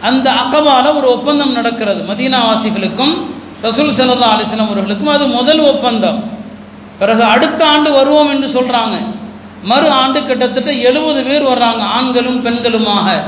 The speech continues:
அதுதான் இஸ்லாமிய எழுச்சியினுடைய ஆரம்பம். அந்த அகபாவிலே நடந்த, ஹஜ்ஜிலே நடந்த அந்த ஒப்பந்தம் தான். ஆக இஸ்லாமிய எழுச்சிக்கான ஆரம்பமும் ஹஜ் தான்.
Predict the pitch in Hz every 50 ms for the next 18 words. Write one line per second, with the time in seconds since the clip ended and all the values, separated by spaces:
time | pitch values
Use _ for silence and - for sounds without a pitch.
0 | - - - - - - - - 165 175 185 202 208 240 262 285 285 277 - 220
1 | - 208 226 254 285 294 294 285 277 277 269 262 247 220 220 240 262 285 - -
2 | - 285 311 302 285 254 - - 262 262 - 226 233 233 233 233 226 214 220 214
3 | 214 220 208 208 - - - - - - 175 190 196 190 208 - - 233 269 269
4 | 262 - 214 226 226 220 214 208 196 190 202 - 233 - 285 285 - 202 226 -
5 | - - 262 247 247 233 214 202 202 214 240 - 262 302 330 370 - - - -
6 | 226 254 285 277 240 226 - 240 233 226 214 190 170 160 147 139 - - - -
7 | - - - - - - - - - 226 247 247 269 262 254 240 - 277 302 320
8 | 330 320 320 311 302 277 269 269 - 269 - 311 302 311 302 285 277 277 262 226
9 | 233 254 269 277 277 269 269 269 277 302 311 269 214 254 226 208 214 240 220 214
10 | 196 - - - -